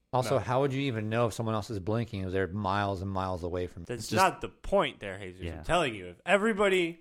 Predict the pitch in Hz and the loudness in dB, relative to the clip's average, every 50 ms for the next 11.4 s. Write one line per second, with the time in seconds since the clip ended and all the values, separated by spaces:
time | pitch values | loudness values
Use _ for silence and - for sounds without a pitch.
0 | - - 120 123 151 170 175 143 120 - 117 110 - 104 - 143 143 139 127 147 | -16 -12 -4 0 2 4 4 2 0 -4 -10 -14 -12 -6 -4 -4 -2 -2 0 2
1 | 147 147 147 135 131 123 117 117 110 117 113 113 110 104 107 104 101 98 95 95 | 2 2 2 0 0 -2 -2 -2 -2 -2 -2 -2 -2 -2 -4 -4 -4 -6 -6 -8
2 | 92 92 92 90 - - 85 80 - - - 82 82 - - - - - _ _ | -8 -10 -12 -12 -14 -14 -16 -18 -18 -18 -18 -18 -16 -16 -18 -20 -20 -20 _ _
3 | _ _ _ _ _ _ _ - 92 80 - 78 69 - - _ _ _ _ - | _ _ _ _ _ _ _ -8 -6 -6 -6 -10 -12 -12 -16 _ _ _ _ -6
4 | 120 139 135 - - 123 98 92 - 90 85 87 85 85 - - - - - - | -4 -4 -4 -4 -6 -8 -8 -8 -10 -14 -14 -14 -16 -16 -18 -20 -20 -20 -4 2
5 | 110 107 104 101 175 226 - - 135 110 98 98 95 - 107 101 - 127 127 123 | 4 4 6 8 8 8 8 8 4 0 -2 -6 -8 -10 -12 -10 -8 -8 -8 -8
6 | 110 - 117 98 92 87 - _ _ _ _ _ _ _ 156 160 139 127 139 151 | -8 -8 -8 -8 -8 -12 -16 _ _ _ _ _ _ _ 2 4 4 4 2 2
7 | 135 101 98 110 107 123 123 123 113 113 113 139 151 127 127 110 98 104 - - | 0 0 0 0 -2 -2 -2 -2 -4 -2 -2 0 0 2 0 0 -2 -6 -12 -12
8 | _ 165 120 123 147 151 143 131 143 143 135 120 110 104 107 113 113 113 113 110 | _ -2 2 4 4 4 4 2 0 0 0 0 0 0 0 0 -2 0 0 0
9 | 104 98 104 113 117 117 110 98 95 98 98 - 110 107 110 113 107 - 107 101 | 0 0 0 0 0 0 -2 -2 -4 -6 -6 -6 -4 -2 -2 -2 -2 -4 -8 -8
10 | 92 90 98 104 92 95 98 104 117 139 135 120 101 95 101 123 131 - 117 110 | -6 -2 -2 -2 -2 -2 -4 -6 -4 -2 -2 0 0 0 -2 -2 -2 -4 -6 -4
11 | 110 107 90 104 113 135 - | -4 -4 -2 -4 -4 -6 -8